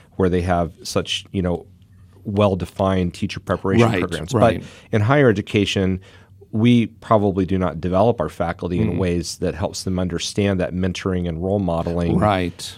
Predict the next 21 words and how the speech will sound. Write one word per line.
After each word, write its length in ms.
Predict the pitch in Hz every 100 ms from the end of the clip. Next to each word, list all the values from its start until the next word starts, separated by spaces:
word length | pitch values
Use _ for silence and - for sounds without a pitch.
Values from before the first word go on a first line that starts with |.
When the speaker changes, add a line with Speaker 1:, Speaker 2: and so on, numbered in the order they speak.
| -
Speaker 1:
role 540 | 101 113 135 98 85 -
that 140 | 92
they 140 | 95 87
have. 540 | 95 82 80 82 87 - - -
Now, 240 | 110 113 107 - - -
many 240 | 113 123
of 60 | 101
them 160 | 87
learn 240 | 95 127 90
it, 160 | 80 - -
<laughs> 340 | - - -
Speaker 2:
Yes. 320 | 127 104 -
Speaker 1:
you 60 | 110
know, 120 | 98
and, 120 | 92
and 160 | 101 101
learn 180 | 113 113
it 60 |
very 200 | 90 104
well, 260 | 92 113 92
but, 340 | 85 104 101